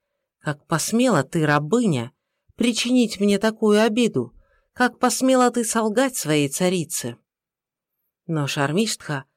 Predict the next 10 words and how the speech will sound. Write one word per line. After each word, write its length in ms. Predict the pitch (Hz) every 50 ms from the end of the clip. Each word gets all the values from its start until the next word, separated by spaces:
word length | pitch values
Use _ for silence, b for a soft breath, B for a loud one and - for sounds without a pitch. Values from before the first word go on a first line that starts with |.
| _ _ _ _
отвечала 640 | - 269 277 - 277 277 262 - - 196 202 208 202
ей 300 | 196 170 147 151 147 147
без 240 | 139 147 143 135 139
боязни: 800 | 143 156 160 170 190 202 185 147 117 123 127 120 117 123 - _ _ _ _ _ _ _ _ _ _ _ _
"Я 240 | - 208 202 226 226 226
не 120 | 226 220
солгала 540 | 220 - 247 240 226 226 247 247 233 190 139
тебе, 280 | - 156 143 151 156
дочь 360 | 147 147 160 151 139 - - -
Ушанаса. 760 | - 180 - - 220 208 165 135 117 - - - 127 127